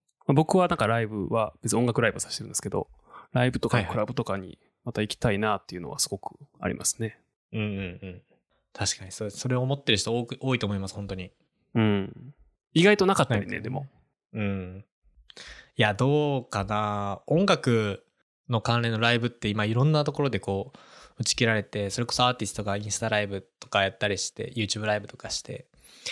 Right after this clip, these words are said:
Speaker 2: っていう、なんかこう、追い込まれて、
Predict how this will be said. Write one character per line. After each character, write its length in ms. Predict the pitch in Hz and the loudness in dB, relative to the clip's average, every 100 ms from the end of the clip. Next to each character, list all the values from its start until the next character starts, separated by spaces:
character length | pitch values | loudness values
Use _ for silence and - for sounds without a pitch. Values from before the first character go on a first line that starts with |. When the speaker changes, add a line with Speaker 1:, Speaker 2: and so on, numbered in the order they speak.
| - - - | -12 -16 -20
Speaker 2:
っ 20 | - | 2
て 100 | 123 | 4
い 60 | |
う、 60 | 113 | 4
な 120 | 113 | 2
ん 40 | 156 | 0
か 120 | 117 | -2
こ 360 | - 104 98 - | -4 -4 -6 -8
う、 60 | 127 | -4
追 120 | 135 | -2
い 80 | 160 | -2
込 120 | - | -2
ま 180 | 175 175 | 0 2
れ 180 | 160 - _ _ _ | 2 -2 _ _ _
て、 480 | - 175 143 95 | 4 6 4 2